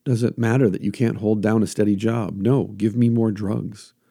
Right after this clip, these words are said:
Does it matter that your health is completely broken and shattered and you're homeless,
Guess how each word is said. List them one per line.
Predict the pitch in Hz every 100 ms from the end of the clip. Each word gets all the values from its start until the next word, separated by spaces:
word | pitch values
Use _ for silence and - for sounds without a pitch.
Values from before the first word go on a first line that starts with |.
| _ _ _ _ _ _ _
Does | 127 123
it |
matter | 120 113 123 127 101
that | 101
your | 101 104
health | 92 117 101 -
is | 104 95
completely | - 95 - - 113
broken | 101 101 110 95
and | 95 87
shattered | - 107 101 90
and | 101
you're | 98 92 90
homeless, | - 127 117 85 - -